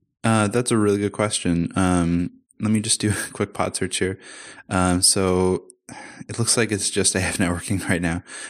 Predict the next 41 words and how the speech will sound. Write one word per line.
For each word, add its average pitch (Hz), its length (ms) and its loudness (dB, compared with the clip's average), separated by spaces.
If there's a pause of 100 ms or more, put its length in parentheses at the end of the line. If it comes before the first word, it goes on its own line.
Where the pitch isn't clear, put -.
(100)
at 92 160 0
the 95 40 0
moment, 85 440 0
but, 87 280 -2
um, 82 480 0
that's 90 280 -2
the 104 60 -2
only 95 120 0
one 90 200 2
that 85 120 2
are 85 140 2
in, 82 200 -2
uh, 80 160 -2
CocoaPods - 560 -6
anyways. 85 400 -4 (600)
Um, 80 540 0
there's 104 220 0
also 95 280 0
Reactive 90 320 0
Cocoa 95 220 -4
Layout, 85 440 0
which 92 240 -2
is, 85 260 0
uh, - 180 0
really 82 180 0
cool. 85 320 -2
It's - 180 -6
written 80 200 -2
by 82 340 2
the 80 140 -6
same 85 320 0
developers 82 480 0
at 80 80 -2
GitHub 82 380 -2
who 82 120 -6
write 80 320 -2
Reactive - 320 -4
Cocoa, - 380 -2 (540)
and 87 200 2
it's, - 360 2
uh, - 260 -6